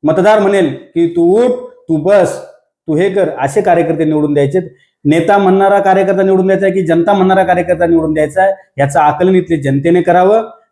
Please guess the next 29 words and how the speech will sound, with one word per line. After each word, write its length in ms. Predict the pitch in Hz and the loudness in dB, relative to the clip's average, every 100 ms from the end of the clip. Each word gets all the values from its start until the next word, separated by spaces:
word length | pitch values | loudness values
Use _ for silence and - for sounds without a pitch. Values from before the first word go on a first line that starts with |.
| 117 | -6
जनतेसाठी 640 | 139 156 160 214 208 180 180 | -2 0 0 0 0 -2 0
जो 120 | 170 | 0
उपलब्ध 380 | 160 160 143 143 | 0 -2 -2 -2
असेल, 360 | 139 175 202 202 _ _ 147 131 | -2 -4 -6 -10 _ _ -6 -2
जनत्या-, 680 | 147 160 147 185 190 180 | 0 0 0 0 0 0
जनतेच्या 540 | 147 160 165 180 180 185 | -2 0 2 0 2 0
विकासाचा 500 | 151 151 185 190 196 | 0 0 0 2 2
मुद्दा, 420 | 185 160 180 196 - - _ | 2 0 0 0 -4 -14 _
विचारधारेचा 680 | 139 147 196 185 175 190 196 | -4 0 0 2 2 0 0
मुद्दा 420 | 185 180 175 196 196 - - _ | 0 0 0 0 -2 -10 -20 _
हा 100 | 160 | -2
घेऊन 280 | 151 160 180 | 2 2 2
जो 100 | 175 | 0
पुढे 220 | 175 170 | 0 0
जात 200 | 156 160 | 0 0
असेल, 280 | 165 190 190 165 | 0 0 -2 0
ना 160 | 139 180 | 0 0
की 160 | 180 208 | -2 -2
फक्त 200 | 190 190 | -4 -4
एखाद्या 440 | 208 185 185 190 190 | -2 -2 0 0 0
नेत्याचा, 520 | 180 165 196 170 220 - - - _ | 0 0 0 2 0 0 -6 -16 _
अ, 320 | 165 175 175 - | -2 0 0 -2
स्वार्थाचा 420 | - 170 196 190 | -2 0 0 2
मुद्दा 260 | 185 175 175 | 2 0 0
घेऊन 180 | 175 | 0
पुढे 220 | 160 160 160 | 0 0 0
येत 120 | 160 | 0
असेल, 300 | 143 190 202 | -2 -4 -6
तर 420 | - _ - 165 | -12 _ -6 -4